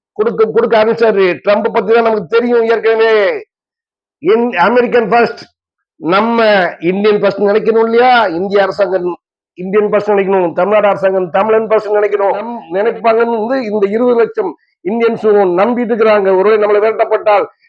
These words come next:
நம் நாடு அறவிலைக்கு உங்கிற நம்பிக்கையில அவங்க காத்திருக்கிறாங்க. ஒரு பக்கம் ட்ரம்ப் வயித்துல நெருப்ப கட்டிட்டாரு, தலையில இடியை இறக்கிட்டாரு.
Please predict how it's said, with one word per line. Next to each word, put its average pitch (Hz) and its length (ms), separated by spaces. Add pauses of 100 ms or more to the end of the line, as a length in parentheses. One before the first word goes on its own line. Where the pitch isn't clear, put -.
நம் 175 240
நாடு 220 220
அறவிலைக்கு 214 560
உங்கிற 214 160
நம்பிக்கையில 208 540
அவங்க 190 460
காத்திருக்கிறாங்க. 190 880
ஒரு 170 200
பக்கம் 202 320
ட்ரம்ப் 208 220
வயித்துல 208 500 (300)
நெருப்ப 202 340
கட்டிட்டாரு, 196 680
தலையில 202 380
இடியை 214 320
இறக்கிட்டாரு. 202 560